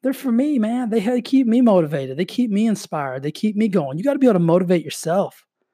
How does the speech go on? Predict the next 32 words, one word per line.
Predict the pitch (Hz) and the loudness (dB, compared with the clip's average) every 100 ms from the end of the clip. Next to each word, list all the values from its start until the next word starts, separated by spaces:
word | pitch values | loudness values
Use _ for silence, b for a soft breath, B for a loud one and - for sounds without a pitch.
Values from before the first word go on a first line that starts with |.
| _ _ _ _ _ | _ _ _ _ _
right? | 160 156 180 | -12 -8 -2
I'm | 208 | 0
not | 214 | 2
saying | - 233 | 2 4
you | 214 | 4
don't, | 202 190 | 4 2
I | |
don't | 208 | 2
get | 190 175 | 2 2
outside | 175 - 214 208 | 0 2 2 2
motivation, | 220 214 202 214 226 | 2 2 2 0 0
but | 175 | -2
that's | 196 196 | -4 -4
why | 202 208 190 | -4 -2 -2
I | |
post | - 185 180 | -2 -4 -2
what | 170 | -6
I | 135 | -8
post. | - 147 131 - _ _ _ _ _ _ - _ _ _ _ _ _ _ _ - - | -10 -10 -10 -16 _ _ _ _ _ _ -20 _ _ _ _ _ _ _ _ -20 -14
So | - | -4
maybe | 180 208 | 0 2
this | 220 | 2
podcast | - 202 202 214 196 - | 0 0 2 2 -2 -4
is | - | -8
for | 190 | -4
me. | 190 202 | -2 -2
I'm | 160 | 0
gonna | 202 | 0
listen | 170 170 180 | 0 -2 -2
to | 185 | 0
it | 175 | 0
again. | 156 190 196 165 | -2 -4 -4 -8